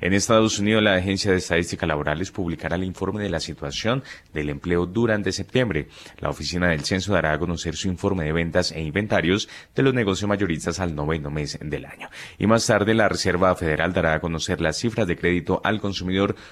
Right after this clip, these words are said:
durante agosto. Y finalmente, en Estados Unidos también se conocerá el número de plataformas petrolíferas por parte de Baker Hughes.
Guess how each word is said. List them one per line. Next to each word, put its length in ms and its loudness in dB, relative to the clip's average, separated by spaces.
durante 540 2
agosto. 340 0
Y 20 -2
finalmente, 580 0
en 160 -4
Estados 340 0
Unidos 280 -4
también 200 -4
se 160 -4
conocerá 420 -2
el 120 0
número 280 0
de 100 2
plataformas 640 -2
petrolíferas 680 0
por 220 -2
parte 340 0
de 120 2
Baker 320 -2
Hughes. 440 -8